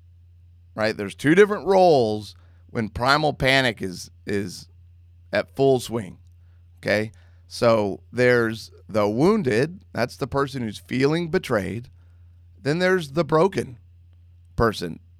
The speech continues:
that person who has done the betraying or done the wounding.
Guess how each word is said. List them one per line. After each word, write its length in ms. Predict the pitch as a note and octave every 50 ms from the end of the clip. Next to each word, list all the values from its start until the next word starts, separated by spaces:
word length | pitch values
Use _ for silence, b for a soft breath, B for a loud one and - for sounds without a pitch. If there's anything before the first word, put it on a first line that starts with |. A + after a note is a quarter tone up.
| _ -
that 200 | - A2+ G#2+ -
person 340 | - C#3+ D3 D3+ C3+ D3 C3+
who 100 | B2+ A#2+
has 140 | A2+ G#2+ G2
done 640 | - A2+ B2 B2 B2+ C3+ C#3 C#3 C3+ B2+ B2+ B2 G#2+ b b b b b b b b b - -
the 120 | G#2 A#2
betraying 540 | A2+ G#2+ A#2+ - - C3 C3 C3+ C3 B2 A2
or 100 | G2 F#2
done 480 | F2 D#2+ F#2+ G2+ A2 A#2 B2 B2+ A#2+ A#2
the 100 | A#2 A#2
wounding. 580 | A2 A#2 B2+ C3+ C3+ C3+ A2+ G#2 F#2 E2 -